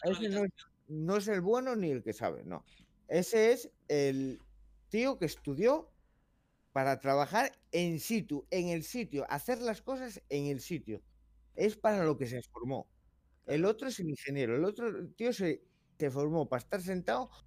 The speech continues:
Speaker 2: con hoja y papel y hacer los cálculos y las notas que el otro tío tiene que seguir para hacer la sala.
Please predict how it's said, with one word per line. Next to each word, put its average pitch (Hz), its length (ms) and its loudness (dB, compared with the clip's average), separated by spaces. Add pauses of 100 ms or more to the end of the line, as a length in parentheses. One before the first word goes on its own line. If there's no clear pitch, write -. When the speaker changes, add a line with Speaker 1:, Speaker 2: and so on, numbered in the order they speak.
(200)
Speaker 2:
con 156 220 4
hoja 190 200 2
y 160 60 6
papel 247 500 2 (1200)
y 160 140 4
hacer 170 400 4
los 143 220 2
cálculos 135 680 -2
y 165 100 -2
las 160 180 0
notas 262 440 -2 (300)
que 165 80 4
el 170 120 4
otro 160 280 0
tío 262 240 -4
tiene 208 220 -2
que 190 80 0
seguir 208 340 -4
para 156 160 0
hacer 143 160 -6
la 139 80 -6
sala. 98 300 -8